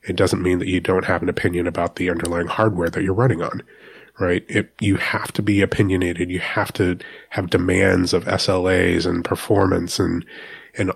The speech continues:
you know, availability. You have to be conversant with all of those things. You have to know about your specialty as well and know your specialty up and down. But, but just because you're a virtualization, you know, quote unquote specialist doesn't mean that you,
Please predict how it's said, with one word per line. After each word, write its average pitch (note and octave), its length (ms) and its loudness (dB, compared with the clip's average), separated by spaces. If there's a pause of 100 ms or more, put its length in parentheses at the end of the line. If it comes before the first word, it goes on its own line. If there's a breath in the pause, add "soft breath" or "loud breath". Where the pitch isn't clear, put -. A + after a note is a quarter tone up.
(140)
you G2 120 2
know, F2 380 2
availability. F#2+ 720 4
You G2 140 -2
have - 360 -2
to A#2 100 0
be F#2+ 340 2
conversant G2+ 600 2
with F2+ 180 0
all F#2+ 200 2
of F2+ 80 2
those F2+ 240 0
things. F2+ 260 0
You G2+ 100 2
have - 260 -2
to G2 200 4 (380 loud breath)
know G2+ 100 6
about F#2 200 4
your F#2 100 2
specialty G2+ 540 4
as F2 120 0
well G2 320 4
and F2+ 160 2
know F#2+ 140 4
your F2+ 120 2
specialty F2+ 560 -2
up F#2 160 -4
and E2+ 140 -4
down. F2 320 -4 (420 loud breath)
But, G2+ 280 0 (400 loud breath)
but G2 160 2
just - 180 4
because G#2+ 380 2
you're G2 300 4
a F2 180 2
virtualization, F2+ 880 2
you F2+ 80 -2
know, F2+ 80 2
quote F#2 220 2
unquote F2 260 0
specialist G#2+ 540 2
doesn't F#2+ 260 2
mean F2 220 2
that E2+ 100 -4
you, F2 220 -2